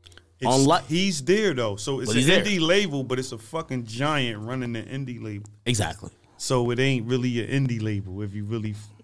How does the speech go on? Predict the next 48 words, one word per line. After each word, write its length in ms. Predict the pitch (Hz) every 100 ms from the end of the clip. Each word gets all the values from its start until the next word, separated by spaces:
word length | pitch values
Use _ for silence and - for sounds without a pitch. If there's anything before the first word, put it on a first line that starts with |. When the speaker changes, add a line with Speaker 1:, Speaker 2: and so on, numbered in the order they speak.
| -
Speaker 1:
think, 280 | 139 113 - - -
like, 160 | 110
if 100 | 107
you 100 | 104 110
really 260 | 123 110
kinda, 400 | 107 120 110 101 101 -
like, 200 | 104 98
put 160 | - 123
it 100 | 101
like 220 | 95 92
that. 160 | 92 87 _ - - - -
But, 240 | 123 120
and 140 | 117
it 40 | 117
was 180 | 120 113
more 200 | 131 131
so, 180 | -
like, 220 | 113 107 101
Lior 500 | 110 117 117 117 110
had 420 | 107 107 117 - _ _ _ _ _ _
Jay-Z. 680 | 95 113 120 117 135 139 98
Look 200 | 113 127
at 160 | 127 117
Jay-Z. 580 | 107 123 113 113 127 101
So 260 | - 104
that's 300 | 101 120 131
how 200 | 131 117
I 80 | 120
kinda 320 | 113 120 110
looked 300 | 104 117 104
at 180 | 101 92
it 100 | 87 _ _ _ _ _ _ -
and 160 | 104
what 140 | 101 135
he 160 | 117
Speaker 2:
Mm. 80 | 90
Speaker 1:
done 240 | 123 117
with 100 | 110
his 220 | 113 113 -
team 500 | - 127 117 110 104
and, 160 | 101
you 80 | 110
know, 140 | 123
and 120 | 123 117
shit 220 | - 117
like 240 | 113 110
that. 220 | 113 113 104
So 320 | 107 104